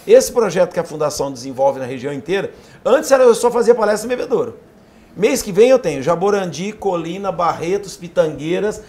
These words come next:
a região inteira. Por quê? É um projeto que não existe.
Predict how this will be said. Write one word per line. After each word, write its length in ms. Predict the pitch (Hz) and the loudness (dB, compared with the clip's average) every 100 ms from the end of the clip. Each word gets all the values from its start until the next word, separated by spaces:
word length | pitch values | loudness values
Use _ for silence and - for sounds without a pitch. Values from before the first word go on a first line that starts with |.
| - | -6
a 40 | 165 | -2
região 340 | 220 185 254 | 0 2 0
inteira. 560 | - 269 208 156 117 - - - - | 0 -2 0 0 -4 -8 -18 -20 -10
Por 160 | 196 302 | -8 -4
quê? 300 | 202 160 - | -4 -4 -4
É 60 | 175 | -6
um 80 | |
projeto 420 | 185 196 165 180 - | -4 -6 -2 -2 -4
que 60 | |
não 140 | 190 185 | -12 -12
existe. 680 | 226 185 233 - - 110 | -12 -10 -10 -12 -16 -20